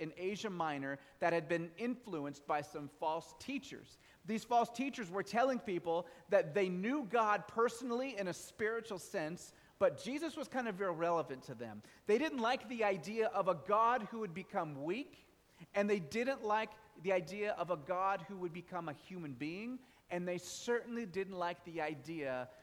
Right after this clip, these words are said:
that they needed a rescuer. So they scrubbed Jesus out of the picture and taught that they were righteous before God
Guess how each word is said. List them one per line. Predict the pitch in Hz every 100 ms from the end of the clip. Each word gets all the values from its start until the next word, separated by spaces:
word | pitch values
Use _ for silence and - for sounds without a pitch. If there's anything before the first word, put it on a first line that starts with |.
| - 131
that | 151 147
they | 156
needed | 151 156 170 165 135 120 - - -
a | 135
rescuer. | 131 143 139 - - 113 113 - _ _ _ _ _ _ _ _ -
So | - 254 226 226 -
they | 240
scrubbed | 240 - 233 247 277 226 185
Jesus | 233 220 226 226
out | 202
of | 175
the | 175
picture | - 359 - 185 151 160 - -
and | 185
taught | 240 233 196
that | 233
they | 226 214
were | 208
righteous | 165 214 294 - 311 -
before | 269 - 247
God | 185 202 214 240 247